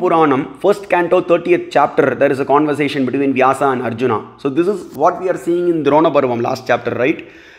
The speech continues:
So, the first canto, thirtieth chapter of Kurma Puranam also discusses a conversation between Vyasa and Arjuna. And that, where he says, Vyasa Maharshi says, Anayasena sama, uh, sumahatu,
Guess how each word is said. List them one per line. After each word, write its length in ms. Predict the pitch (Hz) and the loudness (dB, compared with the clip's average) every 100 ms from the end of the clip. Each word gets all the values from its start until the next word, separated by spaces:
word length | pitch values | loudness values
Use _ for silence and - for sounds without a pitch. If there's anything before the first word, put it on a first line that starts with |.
| - | -6
So, 480 | - 208 185 185 - - _ _ _ _ _ _ - | 2 4 4 0 -8 -20 _ _ _ _ _ _ -6
the 100 | 139 | -4
first 320 | - 214 226 | 2 2 2
canto, 240 | - 180 180 | -2 2 4
thirtieth 380 | 170 170 175 175 | 4 4 2 2
chapter 240 | 160 160 | 0 0
of 140 | 156 | -2
Kurma 280 | - 233 233 | -2 0 0
Puranam 320 | 185 175 170 151 | 2 2 2 2
also 420 | 170 175 180 143 | 0 0 2 2
discusses 460 | 147 139 165 156 | 0 -6 -6 -2
a 80 | 165 | -2
conversation 560 | 160 151 156 165 147 147 | 2 2 2 0 -2 -2
between 240 | 135 143 135 | -2 -2 2
Vyasa 300 | 127 127 131 | 2 2 0
and 160 | 123 | -2
Arjuna. 460 | 117 110 120 107 113 - _ _ _ _ _ _ _ | -4 -4 -4 -4 -8 -20 _ _ _ _ _ _ _
And 180 | - 139 | 0 4
that, 380 | 160 233 - - - _ _ _ _ _ _ | 4 2 -4 -20 -20 _ _ _ _ _ _
where 220 | - 170 190 | 0 2 2
he 160 | 185 | -2
says, 380 | 170 202 196 123 | 2 4 4 2
Vyasa 280 | 135 156 175 | 2 2 2
Maharshi 360 | 175 165 175 | 0 0 -2
says, 380 | 151 160 143 131 | 0 2 2 0
Anayasena 1300 | - 135 151 190 220 220 208 208 202 190 190 190 240 | -2 2 4 6 6 6 4 4 2 0 0 0 -2
sama, 480 | 233 156 202 220 - - - _ - | -2 0 0 -2 -8 -20 -20 _ 2
uh, 220 | 147 143 | 4 4
sumahatu, 880 | 139 170 220 170 170 190 190 127 | 2 4 4 2 2 4 4 2